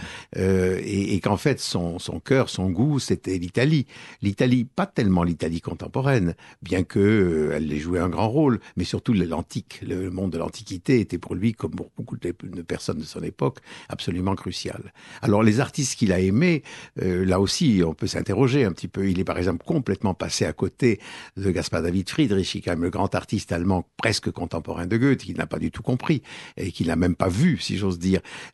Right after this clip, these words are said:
Son goût, euh, c'était un peintre sur lequel il a écrit un livre. C'est un artiste qu'on a longtemps, pendant,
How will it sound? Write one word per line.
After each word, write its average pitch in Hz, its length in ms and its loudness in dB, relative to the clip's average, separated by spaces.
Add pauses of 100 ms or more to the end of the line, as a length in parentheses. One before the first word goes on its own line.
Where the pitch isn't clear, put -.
Son 123 240 4
goût, 147 340 6
euh, 90 180 4 (140)
c'était 113 280 0
un 90 100 2
peintre 120 240 0
sur 101 80 2
lequel 95 240 2
il 92 100 4
a 82 40 2
écrit 92 220 0
un 87 80 2
livre. 101 360 -4 (220)
C'est - 180 -10
un - 60 -2
artiste - 400 -4
qu'on - 180 -4
a - 320 -8 (440)
longtemps, 98 560 2
pendant, 80 380 -6